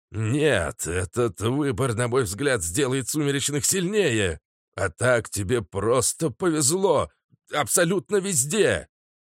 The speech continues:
Еще бы, но вести начинает тогда, когда ты шляешься не по бабам, а занимаешься делом каждую минуту.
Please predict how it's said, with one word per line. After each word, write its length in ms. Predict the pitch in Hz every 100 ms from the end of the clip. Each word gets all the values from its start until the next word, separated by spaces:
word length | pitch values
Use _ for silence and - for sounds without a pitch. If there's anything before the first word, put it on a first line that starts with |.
| _
Еще 680 | 180 - 143 - 160 151 139
бы, 340 | 101 80 60 - -
но 260 | - 120
вести 480 | 127 113 104 - 131
начинает 720 | 110 85 - 101 107 98 87
тогда, 540 | - 98 80 107 131 87
когда 360 | 92 82 98
ты 140 | 87 87
шляешься 640 | - 107 107 87 - 101
не 120 | 98
по 200 | 87 85
бабам, 520 | 78 139 107 78 69 -
а 160 | 123
занимаешься 760 | 87 98 101 104 104 85 - 98
делом 400 | 76 104 92 85
каждую 460 | 110 95 78 101
минуту. 640 | 92 101 110 104 80 76 -